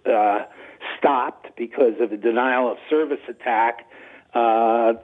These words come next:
the sympathies of juries and judges is going to be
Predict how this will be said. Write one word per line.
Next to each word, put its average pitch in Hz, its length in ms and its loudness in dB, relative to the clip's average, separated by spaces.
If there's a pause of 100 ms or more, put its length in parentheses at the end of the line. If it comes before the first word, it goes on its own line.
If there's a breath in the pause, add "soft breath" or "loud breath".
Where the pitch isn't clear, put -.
(100)
the 113 240 2 (160)
sympathies 160 640 0
of 123 160 -4
juries 160 520 0
and 117 160 -4
judges 123 520 -2
is 101 160 -16
going 120 320 -6
to - 80 -20
be 113 440 -2